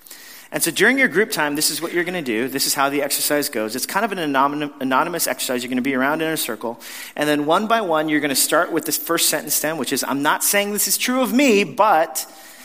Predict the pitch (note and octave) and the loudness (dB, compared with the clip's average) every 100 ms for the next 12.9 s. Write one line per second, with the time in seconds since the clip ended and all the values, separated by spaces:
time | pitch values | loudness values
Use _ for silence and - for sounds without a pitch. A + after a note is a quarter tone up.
0 | - - - C#3+ D3 C#3+ - D#3+ - E3+ | -20 -20 -6 -2 0 0 0 0 2 0
1 | - D#3 C#3+ C#3 C#3+ C3+ - C#3+ C3+ - | 0 0 0 2 2 2 -2 -2 0 0
2 | - - - A#2+ G#2+ F#2+ F2 - - - | -4 -6 -4 -4 -4 -6 -6 -6 -6 -10
3 | _ _ _ _ - B2 B2 B2 A2 A2 | _ _ _ _ -8 -8 -6 -6 -6 -6
4 | A2 A2 G2+ G#2+ F#2 F#2+ G#2+ G#2+ - - | -6 -6 -6 -6 -6 -8 -10 -12 -12 -8
5 | - - F#2 - E2+ E2 F#2 - - - | -8 -8 -10 -10 -12 -10 -10 -10 -16 -16
6 | - - F#2 F#2+ - - B2 C#3 C#3+ B2+ | -16 -10 -8 -8 -10 -8 -2 -2 -2 -6
7 | C#3 - F3 F3+ C#3 D#3+ - C#3 C#3 B2+ | -4 0 0 -2 -6 -6 -4 -4 -4 -4
8 | - - - - - C3+ B2+ B2 - B2+ | -4 -4 -4 -6 -4 -2 -2 -2 -2 -2
9 | - G#2 G#2+ G2 F2 B2 A#2 A2 - - | -4 -10 -12 -12 -4 0 0 -2 -8 -18
10 | B2+ C3+ D#3+ F#3 E3+ D#3+ - F#3+ F#3+ E3 | -6 -2 0 0 -2 -2 -2 2 2 2
11 | G3+ F3 D3+ C#3+ - - - - - B2 | 0 2 0 -2 -8 -20 -20 -20 -14 -6
12 | - D3 C3+ C3 C3 B2+ B2+ - - | -4 -2 -2 -2 -2 -4 -4 -6 -8